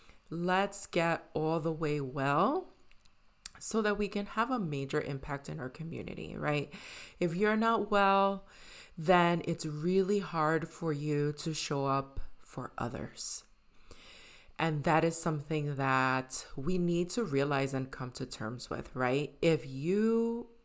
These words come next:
don't pay attention and take care of yourself,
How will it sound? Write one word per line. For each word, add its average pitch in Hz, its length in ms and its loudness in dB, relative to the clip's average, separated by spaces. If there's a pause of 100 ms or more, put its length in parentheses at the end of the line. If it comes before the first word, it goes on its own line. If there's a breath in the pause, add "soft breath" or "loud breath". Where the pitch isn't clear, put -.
(180)
don't 160 460 0
pay 156 200 -4
attention 147 720 -4
and 139 140 -10
take 131 220 -8
care 135 240 -2
of 160 100 -6
yourself, 214 500 0